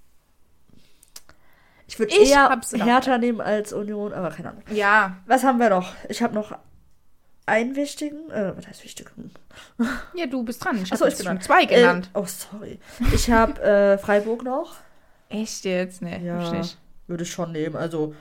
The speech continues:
Speaker 1: ich find, Freiburg hat sich echt mittlerweile zu einem Club entwickelt, der schon in die Bundesliga
Speaker 2: Ja, war schon
Speaker 1: gehört.
Speaker 2: so ein lames Spiel eher. <laughs> Ich habe hier
Speaker 1: Kommt
Speaker 2: jemand
Speaker 1: drauf an.
Speaker 2: anderen aus der Gegend.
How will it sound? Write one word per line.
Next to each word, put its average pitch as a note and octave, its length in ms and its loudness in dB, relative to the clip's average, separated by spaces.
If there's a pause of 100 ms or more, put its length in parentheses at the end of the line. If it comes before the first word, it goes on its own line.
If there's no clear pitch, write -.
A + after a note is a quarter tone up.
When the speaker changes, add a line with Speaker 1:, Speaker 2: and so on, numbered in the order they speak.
(420)
Speaker 1:
ich - 80 -20
find, F3 140 -10
Freiburg F3+ 280 0
hat F#3+ 160 -4
sich F3 140 -12
echt - 240 -12 (400)
mittlerweile F3 480 -4
zu G#3 140 -14
einem G3 140 -14
Club G#3+ 360 -8 (300)
entwickelt, G#3 720 -4
der D#3+ 320 0
schon D3+ 320 -12
in C#3+ 100 -12
die C#3+ 80 -10
Bundesliga A3 320 -4
Speaker 2:
Ja, G#3 40 -2
war G#3 100 -2
schon G#3+ 100 -6
Speaker 1:
gehört. G3+ 180 -2
Speaker 2:
so G#3 80 -6
ein G3+ 100 -6
lames F#3 360 -4
Spiel F#3 260 -6
eher. F3+ 400 -4 (920)
<laughs> - 60 6 (1900)
Ich C4+ 220 -8
habe D4+ 160 -2
hier D#4 120 -2
Speaker 1:
Kommt C#4 120 -2
Speaker 2:
jemand B3+ 180 -2
Speaker 1:
drauf F4 80 0
an. E4 140 -2
Speaker 2:
anderen F3+ 340 2
aus F3+ 180 -2
der F#3 140 0
Gegend. F3 640 -4